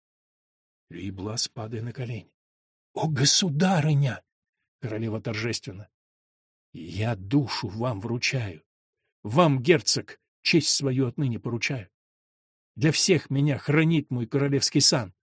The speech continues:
Для вас я женщина, Дон Цезарь де Басан. Вы, повелитель мой, довольно будет слова,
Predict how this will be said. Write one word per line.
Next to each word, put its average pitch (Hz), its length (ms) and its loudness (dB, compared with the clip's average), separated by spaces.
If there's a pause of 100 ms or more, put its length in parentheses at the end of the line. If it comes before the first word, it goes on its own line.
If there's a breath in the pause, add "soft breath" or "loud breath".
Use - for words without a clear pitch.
(520)
Для 143 160 0
вас 160 340 2
я 139 280 0
женщина, 117 760 0 (180)
Дон 117 280 -2
Цезарь 120 500 0
де 101 200 -6
Басан. 107 480 -2 (720)
Вы, 220 340 6 (100)
повелитель 170 680 6
мой, 160 300 2 (260 loud breath)
довольно 180 380 10
будет 175 260 6
слова, 185 460 4